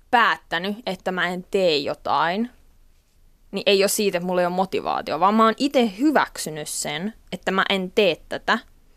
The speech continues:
Ja kun mä ite hyväksyn sen, että mä en tee jotain asiaa, mitä tahansa siitä koituu, niin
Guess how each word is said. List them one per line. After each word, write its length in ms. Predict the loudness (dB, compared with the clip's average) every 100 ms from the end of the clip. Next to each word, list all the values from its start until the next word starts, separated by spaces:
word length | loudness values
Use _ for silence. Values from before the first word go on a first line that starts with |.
| _ _ _ _ 2
Ja 200 | 2 0
kun 120 | -2 2
mä 120 | 2 0
ite 240 | 2 4
hyväksyn 500 | 4 2 0 -2 0
sen, 120 | -2
että 160 | -2 -2
mä 120 | 2
en 220 | 2 2
tee 180 | 2 2
jotain 340 | 2 0 0 0
asiaa, 580 | -4 -4 -2 2 2 0 -8 _ _
mitä 240 | 0 0
tahansa 420 | 2 2 2 2
siitä 340 | 0 -2 0 0
koituu, 680 | 0 0 0 -2 0 0 -2 _ _ _ _ _ _ _ _
niin 440 | -8 -6 -4 -6